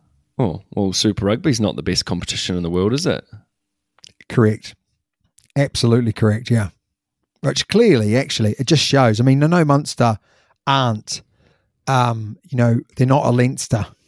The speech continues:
Speaker 1: Yeah, but they're not weak.
Speaker 2: Or, but what I would say is,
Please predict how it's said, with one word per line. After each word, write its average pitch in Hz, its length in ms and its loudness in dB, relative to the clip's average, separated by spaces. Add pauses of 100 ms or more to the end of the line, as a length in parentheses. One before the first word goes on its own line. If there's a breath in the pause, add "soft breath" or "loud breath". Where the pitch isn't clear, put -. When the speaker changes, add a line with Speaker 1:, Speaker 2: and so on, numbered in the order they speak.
Speaker 1:
Yeah, 117 120 -14
but - 120 -18
they're 87 80 -16
not 80 200 -12
weak. 110 160 -4
Speaker 2:
Or, 110 380 4 (640)
but 131 360 0
what 156 140 2
I 151 40 4
would 175 180 4
say 104 260 -2
is, 135 400 -2